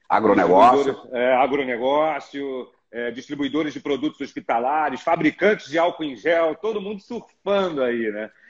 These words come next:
Speaker 2: Mas todos
Speaker 1: Fabricante de,
Speaker 2: sairemos
Speaker 1: de, de, de, de máscara.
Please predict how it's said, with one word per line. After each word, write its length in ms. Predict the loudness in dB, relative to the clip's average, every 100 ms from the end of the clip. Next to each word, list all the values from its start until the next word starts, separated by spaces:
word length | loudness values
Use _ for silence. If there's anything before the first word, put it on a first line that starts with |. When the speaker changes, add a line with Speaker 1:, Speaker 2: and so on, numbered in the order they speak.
| _ _
Speaker 2:
Mas 300 | -4 -4 -2
todos 180 | 4 6
Speaker 1:
Fabricante 400 | 6 6 6 6
de, 60 | 6
Speaker 2:
sairemos 300 | 6 6 0
Speaker 1:
de, 140 | -2 _ -18 -12
de, 460 | -6 -2 -2 -4 _
de, 180 | -14 -4
de 100 | 2
máscara. 640 | 4 4 4 4 4